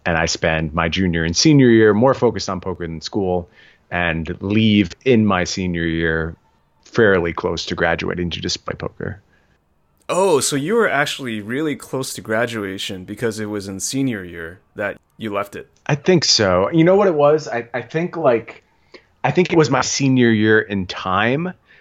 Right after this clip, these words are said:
Speaker 1: but I think I flubbed my junior year so badly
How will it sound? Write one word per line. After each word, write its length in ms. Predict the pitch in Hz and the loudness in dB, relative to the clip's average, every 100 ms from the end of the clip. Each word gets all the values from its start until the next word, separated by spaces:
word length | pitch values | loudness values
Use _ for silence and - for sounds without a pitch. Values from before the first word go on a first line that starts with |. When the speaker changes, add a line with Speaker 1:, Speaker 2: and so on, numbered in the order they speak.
| _ | _
Speaker 1:
but 120 | - 117 | -2 0
I 100 | 113 | 0
think 240 | 143 131 | -2 -2
I 100 | 117 | -2
flubbed 540 | - - 117 113 110 110 104 | -4 -4 -2 -2 -6 -10 -8
my 100 | 98 | -6
junior 480 | 87 95 104 107 107 | -6 -4 -2 0 0
year 300 | 107 107 110 | 2 2 2
so 260 | - 95 | 2 0
badly 600 | 82 85 87 95 110 117 | 0 -2 0 0 0 -2